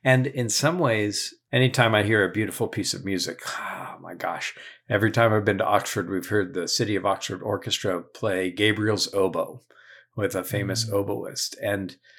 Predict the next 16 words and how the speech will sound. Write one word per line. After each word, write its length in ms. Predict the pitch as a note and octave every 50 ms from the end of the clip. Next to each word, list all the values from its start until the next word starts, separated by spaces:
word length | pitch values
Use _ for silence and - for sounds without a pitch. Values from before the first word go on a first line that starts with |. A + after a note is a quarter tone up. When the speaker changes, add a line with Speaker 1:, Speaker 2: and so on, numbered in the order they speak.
| - _ _ _ _
Speaker 1:
um, 300 | - A2 - G#2 - - -
I 160 | G#2 G#2 G#2
always 260 | G#2 G#2 A2 G#2+ G2
go 160 | - - A#2+ A2+
away 160 | G#2+ G#2+ G#2
from 160 | - A2+ G#2+
that 240 | G2+ G2+ G#2 B2+ -
thinking, 380 | - A2 G2+ - G#2+ G#2 A2
"I'll 340 | - G2 G2 A2 A2+ A2+ A2
recognize 800 | G#2 G2+ G#2 A#2+ B2 B2+ C#3+ C#3 A#2 A2 A#2+ A2+ A2 A2+ - -
heaven 520 | - - A2 G2 G#2 G#2 G2+ G2 F#2+ - _ - - - _ _ -
because 380 | A2 G#2 - - A2 G2 F#2
I, 300 | G2+ G2+ G2 G2 G2 A#2+ -
it 100 | - G#2+ G#2
will 180 | G#2+ G#2+ G2
have, 440 | F#2 - - G#2 G#2+ G2+ G2+ A2 B2+